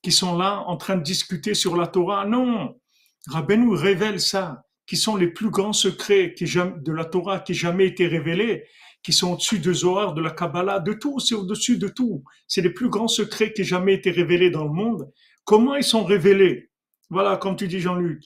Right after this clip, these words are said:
les sa-, la sept chaussures. Oui, pour nous, c'est facile parce que notre cerveau, il est, il est,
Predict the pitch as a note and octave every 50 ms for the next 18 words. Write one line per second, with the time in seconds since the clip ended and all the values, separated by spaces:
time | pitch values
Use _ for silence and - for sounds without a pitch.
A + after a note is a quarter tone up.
0 | _ - E3 D#3 - - G#3 - G3+ E3 F3 E3+ D#3+ - - F3 - - - F3
1 | E3+ - - F#3+ E3+ C#3+ A#2 - - _ _ _ _ _ _ _ _ _ _ _
2 | _ _ _ _ _ _ _ _ _ _ _ _ _ _ _ _ _ _ _ _
3 | _ _ _ _ _ _ _ _ _ _ _ _ _ _ _ _ _ _ _ _
4 | _ _ _ _ _ _ _ _ _ _ _ - - A#3+ C4 B3+ - - F#3 D#3
5 | G3 G#3+ G#3+ - - G3 - G3 F#3 F#3+ - A#3 G#3+ D#3+ - F#3 F3 - - F#3+
6 | F3 E3+ E3+ - F3+ E3 D3+ C#3+ D#3+ E3+ D#3+ D3+ D3 D3+ D3 D3 - D#3 D3 C#3+
7 | D3 C#3 C3+ C3 C3